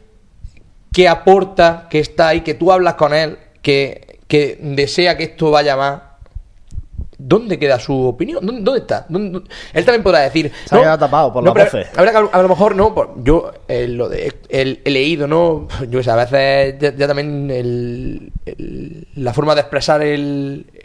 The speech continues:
Speaker 1: el sentimiento, ¿no? Cada uno lo, lo, lo gestiona como quiere, ¿no? Pero, pero escuchar, por ejemplo, "Es que no me siento de Jaén, es que cada vez esta ciudad está haciendo las cosas". También creo que ahí también no, no, nos vamos también a, a otros de-, derroteros que no tienen por qué serlo, ¿no?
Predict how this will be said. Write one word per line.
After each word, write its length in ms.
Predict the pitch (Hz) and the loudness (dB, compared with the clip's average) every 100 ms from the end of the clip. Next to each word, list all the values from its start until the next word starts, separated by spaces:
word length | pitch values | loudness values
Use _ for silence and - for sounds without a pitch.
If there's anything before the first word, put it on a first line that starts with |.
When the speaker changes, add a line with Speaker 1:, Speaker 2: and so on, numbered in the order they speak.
| - | -20
Speaker 1:
el 220 | - 151 | -10 -8
sentimiento, 640 | - 143 123 143 170 170 160 | -4 -4 -4 -2 -2 -2 -2
¿no? 120 | 165 | 2
Cada 160 | 147 147 | 2 2
uno 140 | 156 | 0
lo, 140 | 143 151 | -2 2
lo, 240 | 143 139 | 0 2
lo 100 | 143 | -2
gestiona 240 | 123 151 | -2 -2
como 140 | 139 135 | -2 0
quiere, 200 | 165 151 | 0 0
¿no? 80 | 156 | 0
Pero, 200 | 139 - - - - - | -2 -2 -14 -20 -20 -4
pero 380 | 135 143 135 - - - - - _ - _ _ - _ - - - - | 0 4 2 0 -12 -20 -20 -20 _ -20 _ _ -20 _ -12 -12 -12 -4
escuchar, 400 | 143 165 180 180 | -2 2 4 4
por 80 | |
ejemplo, 400 | 170 185 175 175 | 2 2 4 4
"Es 60 | 170 | 2
que 160 | - 185 | -4 0
no 120 | 175 | 0
me 100 | 156 | 0
siento 420 | - 160 147 - | -4 -6 -6 -6
de 100 | 135 | -6
Jaén, 240 | 127 135 170 | -2 -2 0
es 80 | 156 | -2
que 80 | 160 | 0
cada 160 | 143 | 2
vez 80 | 143 | 2
esta 160 | - 143 | 0 -4
ciudad 260 | 156 147 | -2 -2
está 160 | 139 139 | -2 -4
haciendo 220 | 147 139 | -2 -2
las 100 | 127 | -2
cosas". 280 | 151 147 - - - | -4 -6 -6 -12 -6
También 220 | - 156 | -4 -2
creo 140 | 165 175 | 2 2
que 60 | |
ahí 140 | 165 170 | 2 0
también 420 | 160 170 175 160 | 0 0 -4 -2
no, 260 | 143 135 131 | 0 0 -2
no, 140 | 117 | -2
nos 160 | 120 113 | -2 0
vamos 300 | 147 143 131 | 0 0 -2
también 260 | 139 143 131 | -4 -4 -2
a, 680 | 127 127 123 127 123 120 | -2 0 0 0 -2 -2
a 140 | 127 127 | -2 0
otros 260 | 135 131 | 0 0
de-, 320 | 135 131 135 143 | 0 0 -2 -2
derroteros 360 | 127 127 143 | -2 0 0
que 60 | 143 | 0
no 80 | 135 | -2
tienen 220 | 139 123 | -4 -4
por 160 | 123 | -4
qué 100 | 131 | -2
serlo, 380 | 120 180 139 127 | 0 0 0 0
¿no? 140 | 151 | 0